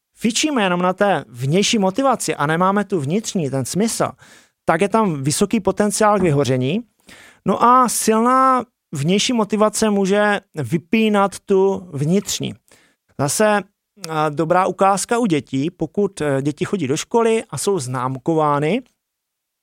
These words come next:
anebo rodiče odměňují děti za to, že se vlastně učí,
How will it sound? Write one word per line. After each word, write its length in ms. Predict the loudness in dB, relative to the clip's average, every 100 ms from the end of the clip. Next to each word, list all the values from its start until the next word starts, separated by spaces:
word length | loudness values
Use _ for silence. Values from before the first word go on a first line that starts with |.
| _ -8
anebo 460 | -4 0 0 0 -4 -20 _
rodiče 380 | -6 -4 -2 -4 -2
odměňují 680 | -4 -2 -2 0 0 0 0
děti 360 | -2 -2 -2
za 160 | 0 0
to, 220 | 0 -2
že 200 | 0 -2
se 200 | 0 -2
vlastně 380 | 0 -2 -2 -8 -6
učí, 580 | -6 -4 -4 -2 -2 -4